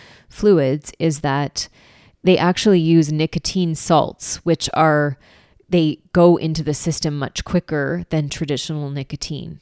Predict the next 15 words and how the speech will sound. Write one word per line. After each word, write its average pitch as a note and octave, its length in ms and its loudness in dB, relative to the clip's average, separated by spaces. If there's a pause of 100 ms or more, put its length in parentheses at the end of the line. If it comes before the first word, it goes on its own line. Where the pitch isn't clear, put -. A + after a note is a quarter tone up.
which E3 220 -8
makes D3+ 200 -8
them D#3 200 -6
even D3+ 340 -4
more D#3+ 360 0
highly C#3+ 420 -6
addictive. - 640 -12 (500)
So D#3 760 2
that C#3+ 420 -2
is D3+ 380 -6
another D3+ 640 -4
reason C#3+ 460 -8
to - 160 -12
educate - 760 -12 (300)
your C#3+ 560 -8